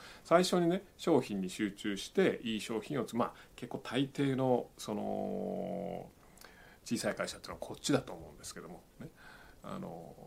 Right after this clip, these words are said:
それでもいいと思います。それで集客、販売できてるんであればね。で、それでな-、なんとか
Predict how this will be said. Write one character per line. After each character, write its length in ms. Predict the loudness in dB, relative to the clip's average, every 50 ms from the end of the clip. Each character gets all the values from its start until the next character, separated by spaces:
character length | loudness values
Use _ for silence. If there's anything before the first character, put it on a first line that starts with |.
| -16 -12 -6
そ 140 | -2 0
れ 80 | 2 4
で 60 | 4
も 140 | 4 2 2 2
い 120 | 2 2
い 60 | 2
と 80 | 2 -2
思 140 | -8 -8 -10
い 20 |
ま 120 | -12 -12 -12
す。 80 | -8 -2
そ 80 | 0
れ 80 | 2 2
で 80 | 2
集 300 | 0 2 2 4 4 4
客、 400 | 4 4 2 2 2 2 0 0
販 340 | 0 0 0 0 2 2 2
売 220 | 2 2 2 2 2
で 120 | 0 0
き 80 | 0 -2
て 120 | -6 -6
る 180 | -6 -6 -8 -10
ん 80 | -8
で 80 | -6 -2
あ 160 | 2 2 2
れ 100 | 2 2
ば 160 | -4 -8 -4
ね。 160 | -4 -4 -4 -6 -10 -20 -20 -12 -6
で、 260 | -4 -2 0 0 0
そ 120 | 0 0 0
れ 60 | 0
で 60 | 2
な-、 100 | 0 0 0 -2 -6
な 160 | -2 0 0
ん 80 | 0 2
と 100 | 2 6
か 260 | 8 8 8 8 6